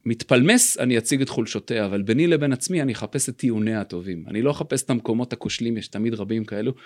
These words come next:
אני אחפש את טיעוניה הטובים, וכשאני מסתכל, אני מוצא שיש לא מעט כאלו. וזה מחייב אותי להתייחס אליהם לא בגלל עמדה תיאולוגית הגליאנית או קוקניקית, שכל מה שיורד לעולם הוא טוב, אלא בגלל שיש פה שאלה טובה בעיניי.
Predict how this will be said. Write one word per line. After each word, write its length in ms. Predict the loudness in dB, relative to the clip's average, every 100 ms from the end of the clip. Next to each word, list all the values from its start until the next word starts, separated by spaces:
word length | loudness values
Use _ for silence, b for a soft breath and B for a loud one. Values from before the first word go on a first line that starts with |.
| B B -10
אני 80 | -8
אחפש 380 | -6 -4 -2 0
את 40 |
טיעוניה 320 | 2 2 2 0
הטובים, 380 | -4 -6 -6 -6
וכשאני 280 | -6 -2 -2
מסתכל, 440 | -4 -8 -8 -6
אני 120 | -6
מוצא 260 | -6 -8 -10
שיש 260 | -8 -8
לא 80 | -6
מעט 280 | -6 -8 -8
כאלו. 260 | -10 -10 -12 b b b _
וזה 300 | -6 -4 -2
מחייב 300 | -2 -2 -2
אותי 340 | 0 4 4 2
להתייחס 500 | -2 -2 -2 -2 0
אליהם 240 | 2 4
לא 160 | 6 6
בגלל 400 | 6 2 4 4
עמדה 240 | 4 2
תיאולוגית 680 | 0 2 2 4 2 0 -2
הגליאנית 640 | 0 2 2 2 2 0 -4
או 60 |
קוקניקית, 520 | -6 -6 -6 -8 -6
שכל 260 | -6 -2 -2
מה 160 | -2 -4
שיורד 320 | -4 -4 -2
לעולם 320 | -2 -2 -2
הוא 100 | -4
טוב, 340 | -4 -8 -8 B B B B -12
אלא 100 | -8
בגלל 220 | -4 -2
שיש 180 | -2 -6
פה 100 | -6
שאלה 240 | -4 -4
טובה 340 | -2 -2 -2 -2
בעיניי. 480 | -2 -2 -6 -10